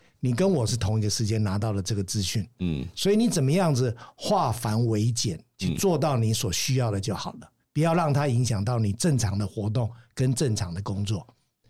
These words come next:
Speaker 1: 化繁为简，然后渐渐把它变成是一个变动的收入。
Speaker 2: 嗯。
Speaker 1: 这是我们今天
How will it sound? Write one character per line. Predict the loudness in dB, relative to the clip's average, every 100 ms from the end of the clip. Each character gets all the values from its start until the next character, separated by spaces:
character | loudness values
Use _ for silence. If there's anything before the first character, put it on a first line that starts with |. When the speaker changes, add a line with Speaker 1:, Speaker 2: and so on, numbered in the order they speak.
| _ _
Speaker 1:
化 | -2 0 0
繁 | 0 0
为 | 0
简， | 0 -2 -2
然 | -2
后 |
渐 | 0 0
渐 | 0
把 | 0 -2
它 |
变 | 0 0
成 | 0
是 | 0
一 | -2
个 |
变 | 0 0 2
动 | 0 -2
的 |
收 | -2 -2 0
入。 | 0
Speaker 2:
嗯。 | -2 -4 -2
Speaker 1:
这 | 0
是 | 2
我 | 2 2 2
们 | 2 2
今 | 2 2 4
天 | 2